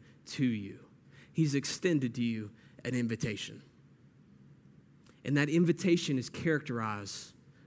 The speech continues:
by forgiveness. You forgive, listen, not because they deserve it. You forgive because you've been forgiven.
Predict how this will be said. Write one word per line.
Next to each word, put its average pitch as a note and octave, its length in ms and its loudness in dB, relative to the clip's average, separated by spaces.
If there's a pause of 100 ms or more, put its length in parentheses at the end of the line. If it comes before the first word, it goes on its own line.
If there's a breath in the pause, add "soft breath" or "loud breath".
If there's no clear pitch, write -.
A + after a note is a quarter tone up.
by A2+ 120 -2
forgiveness. A2 720 -8 (960 loud breath)
You F3 280 8
forgive, D#3+ 760 4
listen, A#2 440 -2 (380 soft breath)
not D3+ 340 6
because F#3 380 2
they D#3 140 6
deserve B2+ 420 0
it. - 140 -16 (800 soft breath)
You D3+ 140 0
forgive C#3 840 2 (360)
because B2+ 280 0
you've B2 100 2
been A2+ 120 -2
forgiven. G#2+ 520 -10